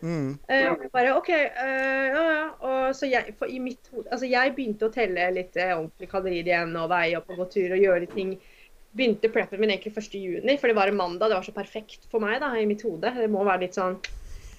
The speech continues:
Speaker 2: så
Speaker 1: O C D, O C D.
Speaker 2: Ja, ja, litt sånn. Og så sa jeg sånn, eh, men han s-, så sa jeg til, eh, coachen at, eh,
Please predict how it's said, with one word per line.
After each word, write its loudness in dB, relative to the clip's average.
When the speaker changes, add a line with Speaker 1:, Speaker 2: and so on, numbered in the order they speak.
Speaker 2:
så -2
Speaker 1:
O 12
C 12
D, 12
O 0
C 2
D. 4
Speaker 2:
Ja, -4
ja, -2
litt -2
sånn. -4
Og -4
så -6
sa 2
jeg 0
sånn, 2
eh, 0
men 0
han 0
s-, -6
så -8
sa 2
jeg 0
til, 4
eh, 0
coachen -4
at, -2
eh, 2